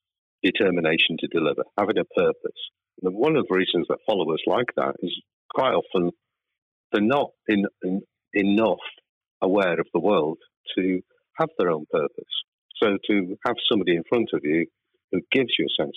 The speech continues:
of purpose really motivates a lot of people. So having that sense of purpose and the determination to deliver is important. But of course, from the leader's perspective, that is about mental toughness. It's about being able to take risks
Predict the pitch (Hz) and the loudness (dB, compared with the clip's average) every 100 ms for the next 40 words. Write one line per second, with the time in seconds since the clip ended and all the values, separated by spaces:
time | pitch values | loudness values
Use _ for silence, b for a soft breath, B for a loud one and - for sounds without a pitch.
0 | - - 82 78 87 - - - _ _ | -12 -2 -2 0 -2 -2 -6 -10 _ _
1 | _ _ _ _ - 147 151 139 135 _ | _ _ _ _ -2 0 2 2 2 _
2 | _ _ _ - 101 95 - - - - | _ _ _ -4 -2 -2 -2 -2 -2 -4
3 | 67 - - 76 64 - 67 _ - - | -10 -10 -10 -4 -4 -6 -16 _ -4 -4
4 | _ _ _ _ - 127 110 90 - 90 | _ _ _ _ -4 -2 0 -2 -2 -4
5 | 80 - 80 78 85 - 78 76 - - | -4 -4 0 0 -2 -4 -6 -6 -8 -4
6 | 117 90 76 69 - 78 73 80 73 73 | 0 0 -2 -2 -4 -4 -6 -4 -2 -2
7 | 73 _ _ - - 78 - 80 - - | -4 _ _ -12 -6 -4 -2 -4 -4 -18
8 | _ _ _ 92 - 123 - 98 87 98 | _ _ _ -8 -2 -2 0 0 2 2
9 | 160 - - 82 - - - - 80 - | 0 -2 -2 -2 -4 -4 -6 -4 -6 -4
10 | 131 - 98 107 - 82 - 82 76 - | -8 -4 -2 -2 -2 -2 -2 -6 -6 -12
11 | - - - - - - _ _ - - | -6 -6 -6 -20 -20 -20 _ _ -6 -4
12 | - 92 107 110 104 _ _ 98 87 - | -2 -2 -2 -4 -6 _ _ -2 -2 -4
13 | - - 95 82 80 82 - - - | -8 -4 -2 -2 0 -2 -2 -10 -8